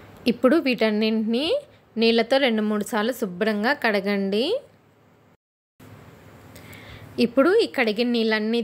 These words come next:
తీసేసి ఏ కప్పుతో అయితే మినపగుళ్ళని, బియ్యాన్ని తీసుకున్నారో అదే కప్పుతో నాలుగు కప్పులు మంచినీళ్ళు పోసుకొని బియ్యాన్ని, మినపప్పుని నానబెట్టండి. మనం దోశ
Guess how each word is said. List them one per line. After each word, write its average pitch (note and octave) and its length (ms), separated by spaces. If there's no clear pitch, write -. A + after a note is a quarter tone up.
తీసేసి A3 520
ఏ - 20
కప్పుతో B3 380
అయితే A3 280
మినపగుళ్ళని, A3 720
బియ్యాన్ని G#3 460
తీసుకున్నారో G3+ 680
అదే A3 180
కప్పుతో A#3+ 420
నాలుగు G#3+ 300
కప్పులు A3+ 380
మంచినీళ్ళు A#3 560
పోసుకొని G#3+ 540
బియ్యాన్ని, A3 540
మినపప్పుని A3+ 580
నానబెట్టండి. G#3 840
మనం C4 180
దోశ A3 200